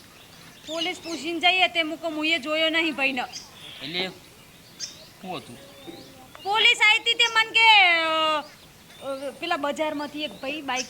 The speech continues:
Speaker 1: ચોરીને ગયો ધોળો લુગડો વાળો. તે કે જોયો તો તે મુકો ના, મને તો નજરે નહીં પડી. હું પૂછવા આવી કે "ડોહા તમે ચોઈ લાયા તા? પાક્કો સબૂત તો છે કે?"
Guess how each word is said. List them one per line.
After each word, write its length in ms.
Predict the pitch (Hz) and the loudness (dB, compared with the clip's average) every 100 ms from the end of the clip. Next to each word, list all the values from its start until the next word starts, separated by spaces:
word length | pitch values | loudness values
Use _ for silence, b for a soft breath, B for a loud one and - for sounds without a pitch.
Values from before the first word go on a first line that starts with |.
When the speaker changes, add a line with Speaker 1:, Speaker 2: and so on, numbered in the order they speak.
| - | -10
Speaker 1:
ચોરીને 300 | 277 277 247 | -10 -8 -8
ગયો 180 | 285 | -8
ધોળો 380 | 294 277 226 247 | -8 -8 -6 -6
લુગડો 380 | 254 240 254 254 | -6 -8 -6 -4
વાળો. 300 | 247 240 233 - - - - - - - - - - | -2 -2 -4 -12 -20 -20 -20 -20 -20 -20 -20 -16 -12
તે 80 | |
કે 160 | 285 311 | -2 -2
જોયો 380 | 214 302 359 392 | -2 -2 2 2
તો 160 | 403 | 2
તે 140 | 415 427 | 2 0
મુકો 280 | 370 392 403 | -2 2 4
ના, 300 | 403 415 330 | 6 4 2
મને 180 | 339 | -2
તો 100 | 359 | -2
નજરે 320 | 359 330 349 392 | -2 -2 -2 -2
નહીં 120 | 427 | 2
પડી. 220 | 370 320 | 0 0
હું 100 | 370 | -6
પૂછવા 340 | 339 320 302 | -8 -10 -4
આવી 120 | 320 349 | -4 -4
કે 80 | |
"ડોહા 200 | 294 302 | -6 -8
તમે 300 | 294 285 262 | -6 -8 -10
ચોઈ 200 | 302 349 | -10 -10
લાયા 200 | 320 254 | -8 -8
તા? 140 | 226 233 - - - - - | -10 -14 -14 -20 -20 -20 -14
પાક્કો 320 | 240 - 269 | -14 -12 -12
સબૂત 340 | 262 233 254 - | -10 -12 -12 -8
તો 80 | 311 | -6
છે 160 | 311 | -6
કે?" 200 | 349 440 | -4 -4